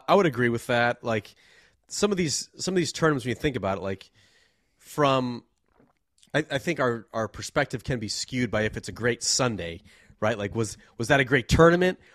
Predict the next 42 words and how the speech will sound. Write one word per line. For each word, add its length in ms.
or 60
was 80
that 120
a 40
great 220
Sunday, 640
or 80
was 80
that 120
a 40
great 220
final 360
hour? 460
So, 160
like, 260
uh, 100
you 120
could 160
have 100
thrown 160
the 80
P 180
G 160
A 40
Championship 600
in 120
there, 180
which 160
I 80
thought 340
was 600
kind 220
of 120
sleepy, 680
right? 180
You 100
had, 120
like, 180
Mito 220
Pereira, 520
Matt 260
Fitzpatrick 760